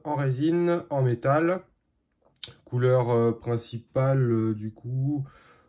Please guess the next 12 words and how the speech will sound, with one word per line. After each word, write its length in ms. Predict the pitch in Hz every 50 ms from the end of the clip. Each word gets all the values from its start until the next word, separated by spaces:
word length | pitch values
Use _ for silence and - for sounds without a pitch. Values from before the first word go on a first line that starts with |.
| _ -
euh, 100 | 98 101
noire, 800 | 107 113 117 123 131 139 143 147 151 156 147 156 147 143 139 - _ _ _ _ -
euh, 100 | 104 104
ensuite 360 | 104 107 110 - - 120 113 -
rouge 480 | - - 127 131 131 123 110 107 113 - -
et 400 | 120 117 117 117 117 117 110 107
grise. 540 | 104 - 107 117 139 160 160 151 156 170 170 170 - _ _ _ _ _ _ _ _ _ -
Donc, 380 | 107 107 107 101 - - - -
je 80 | 107 101
vous 100 | 110 120
laisse 220 | 120 113 110 -
regarder. 920 | - 123 113 113 110 107 104 101 98 117 120 123 127 131 135 139 139 139